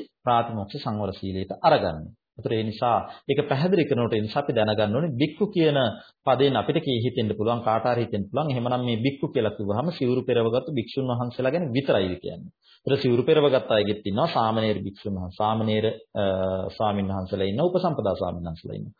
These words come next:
ඒතර ප්‍රාතිමෝක්ෂ සීලය කියලා කියන අපි සඳහන් කරන ප්‍රාතිමෝක්ෂ ශික්ෂාපද ටික රකින්නේ උපසම්පදා ස්වාමීන් වහන්සේලා විතරයි. ඒතර සාමණේර ස්වාමීන් වහන්සේලා තියෙන වෙනම ශික්ෂාපද ටිකක්.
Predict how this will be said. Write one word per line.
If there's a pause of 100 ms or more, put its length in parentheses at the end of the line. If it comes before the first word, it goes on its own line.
(120)
ඒතර
ප්‍රාතිමෝක්ෂ
සීලය
කියලා
කියන
අපි (280)
සඳහන්
කරන
ප්‍රාතිමෝක්ෂ
ශික්ෂාපද
ටික
රකින්නේ
උපසම්පදා
ස්වාමීන්
වහන්සේලා
විතරයි. (480)
ඒතර
සාමණේර
ස්වාමීන්
වහන්සේලා
තියෙන
වෙනම
ශික්ෂාපද
ටිකක්.